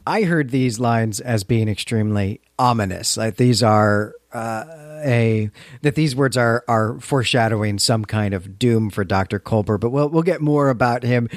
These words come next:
in a little bit. So I'll, I'll bring that up again when we get there, because right now this sickbay scene really is about Saru. Doctor Pollard is there, and she's been doing checkups on Saru, and she's reporting back to him now. He's fine as far as she can tell.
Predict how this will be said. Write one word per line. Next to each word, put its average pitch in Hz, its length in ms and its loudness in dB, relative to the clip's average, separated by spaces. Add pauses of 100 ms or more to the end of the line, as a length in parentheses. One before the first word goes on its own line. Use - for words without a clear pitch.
(140)
in 143 120 0
a 127 60 2
little 117 180 2
bit. 107 280 0
So 120 140 0
I'll, 117 220 2
I'll 131 120 2
bring 123 220 -2
that 113 140 0
up 117 120 0
again 113 360 0
when 117 200 0
we 110 100 -2
get 127 280 -2
there, 107 180 2
because 151 260 -2
right 175 160 0
now 160 200 2
this 131 180 2
sickbay 131 260 2
scene 120 220 0
really 117 220 0
is 120 160 0
about 120 440 -2
Saru. 123 460 0
Doctor 139 280 0
Pollard 131 460 0
is 117 240 -2
there, 120 320 0
and 117 80 2
she's 127 200 0
been 123 260 0
doing 113 400 0
checkups 131 460 0
on 120 100 2
Saru, 113 340 0
and 120 100 2
she's 113 200 -2
reporting 123 420 0
back 123 260 0
to 113 100 0
him 107 200 0
now. 92 260 -2
He's 107 260 0 (100)
fine 123 440 0
as 117 120 -2
far 113 180 2
as 107 80 -2
she - 160 -4
can 110 140 -8
tell. 160 360 -2